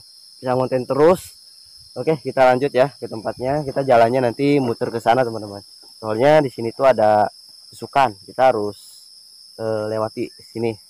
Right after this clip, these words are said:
jembatan ya, ada jembatan, teman-teman. Oke, bismillahirrahmanirrahim. Nah, ini jembatannya yang tadi saya maksud, teman-teman. Uh, lihat. Nah, ini bulan ya, teman-teman. Jadi lagi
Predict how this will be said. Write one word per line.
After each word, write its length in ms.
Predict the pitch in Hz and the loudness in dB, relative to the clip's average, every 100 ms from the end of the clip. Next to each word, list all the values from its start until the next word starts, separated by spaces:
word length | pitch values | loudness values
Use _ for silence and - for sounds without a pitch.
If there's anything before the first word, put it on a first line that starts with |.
| _ | _
jembatan 480 | 110 107 104 123 117 | -6 0 0 0 0
ya, 140 | 107 113 | 2 0
ada 100 | 107 | -2
jembatan, 540 | 107 101 101 113 117 | -8 -10 -8 -10 -10
teman-teman. 320 | 101 98 95 | -14 -20 -18
Oke, 340 | - 127 139 - - | -4 -4 -4 -8 -20
bismillahirrahmanirrahim. 1300 | 113 120 117 113 113 110 117 113 110 110 117 135 135 - _ _ _ _ _ _ 107 | -8 -4 0 2 2 0 0 2 2 4 4 4 0 -8 _ _ _ _ _ _ -2
Nah, 60 | 104 | 0
ini 240 | 110 120 | 4 4
jembatannya 640 | 120 110 107 104 107 113 110 | 2 0 0 0 0 0 0
yang 60 | |
tadi 240 | 104 104 104 | -2 -4 -4
saya 180 | 107 101 | -2 -2
maksud, 320 | 98 92 - | -2 -8 -14
teman-teman. 480 | 107 107 101 98 107 120 - - - - _ _ - - _ _ _ _ _ _ | -12 -8 -6 -6 -6 -6 -14 -20 -20 -20 _ _ -20 -20 _ _ _ _ _ _
Uh, 220 | - 160 143 - - - - - - - - | -4 -2 -4 -10 -14 -14 -16 -18 -20 -12 2
lihat. 220 | 120 123 - - _ _ _ _ _ _ _ _ _ _ _ _ _ _ - | 2 2 -4 -20 _ _ _ _ _ _ _ _ _ _ _ _ _ _ -8
Nah, 100 | 107 | -2
ini 160 | 110 123 | 2 2
bulan 320 | 117 110 117 | 4 4 4
ya, 160 | 117 107 | 2 -2
teman-teman. 400 | 107 101 104 117 | -4 -4 -4 -4
Jadi 480 | 107 104 113 117 110 | -4 -4 -4 -2 0
lagi 240 | 104 107 | -2 -4